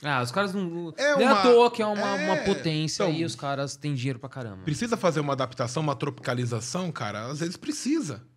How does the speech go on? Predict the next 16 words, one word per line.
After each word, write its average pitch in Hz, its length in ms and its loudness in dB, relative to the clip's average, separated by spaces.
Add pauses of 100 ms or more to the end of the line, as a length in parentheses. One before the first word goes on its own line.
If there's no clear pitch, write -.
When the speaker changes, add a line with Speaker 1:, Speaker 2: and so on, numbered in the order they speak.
(200)
Speaker 2:
né? 143 220 -6
E 131 520 -2
não 170 140 -8
dá. 185 200 -4 (680)
A 139 120 2
própria 190 400 4
B 160 160 4
M 160 140 4
W 147 280 4
trezentos 139 380 0
e 131 60 0
vinte 117 500 -4 (800)
da 120 160 -2
série 131 680 0
E 160 120 2
noventa 120 640 0